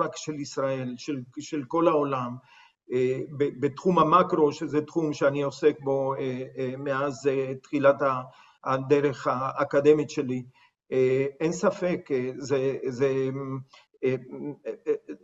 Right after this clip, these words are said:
כפי שאמרתי קודם לכן, מדיניות פיסקלית, אה, הנוכחות של המדינה בזמן מיתון, זה פרק שונה לגמרי מנוכחות הממשלה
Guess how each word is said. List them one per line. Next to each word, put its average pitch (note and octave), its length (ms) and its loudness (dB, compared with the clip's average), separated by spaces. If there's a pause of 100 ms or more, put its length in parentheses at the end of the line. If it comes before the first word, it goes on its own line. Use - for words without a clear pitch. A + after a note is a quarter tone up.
(100)
כפי F3+ 260 4
שאמרתי F#3 460 4
קודם F#3+ 380 2
לכן, C3+ 400 -4
מדיניות E3 640 2
פיסקלית, D#3+ 1000 -2 (560)
אה, B2 80 0 (120)
הנוכחות F3+ 640 2
של A3 180 8
המדינה E3+ 560 2 (100)
בזמן D#3+ 380 4
מיתון, F#3+ 680 4 (180)
זה C3 380 2 (180)
פרק A3+ 340 10 (520)
שונה G3 440 2
לגמרי G#3+ 800 2
מנוכחות F3+ 800 0
הממשלה F#3 720 2